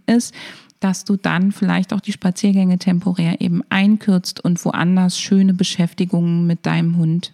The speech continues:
machst. Und, ähm, das war, glaube ich, auch so ein Highlight für dieses Mensch-Hunde-Team dieses Wochenende zu erleben, wie der Hund woanders ist. Und jetzt auch zu wissen, wenn ich woanders diese Sachen etabliere, dann hilft es meinem Hund auch.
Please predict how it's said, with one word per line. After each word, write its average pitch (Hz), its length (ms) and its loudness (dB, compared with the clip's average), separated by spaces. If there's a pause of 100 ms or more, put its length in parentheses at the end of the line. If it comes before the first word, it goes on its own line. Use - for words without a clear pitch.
machst. 156 460 -4 (800)
Und, 190 400 -2 (180)
ähm, 180 440 0
das 185 240 -2
war, 185 300 0 (140)
glaube 190 360 0
ich, - 160 -4
auch 180 80 -8
so - 160 -2
ein 185 200 2
Highlight 208 440 2
für - 140 -18
dieses 180 360 -2
Mensch-Hunde-Team 214 720 2
dieses 196 320 0
Wochenende 180 440 0
zu - 120 -4
erleben, 208 440 4
wie 196 100 2
der 190 140 2
Hund 190 260 2
woanders 220 420 0
ist. - 240 -2 (320)
Und 196 140 0
jetzt 202 260 0
auch - 100 -8
zu 214 220 -2
wissen, 254 420 0 (300)
wenn 196 160 2
ich 196 180 -2
woanders 202 520 0
diese 185 260 -2
Sachen 180 320 -2
etabliere, 175 800 -2
dann 175 160 0
hilft 175 280 -2
es 180 140 -8
meinem 165 320 -2
Hund 175 360 -2 (280)
auch. 170 380 -4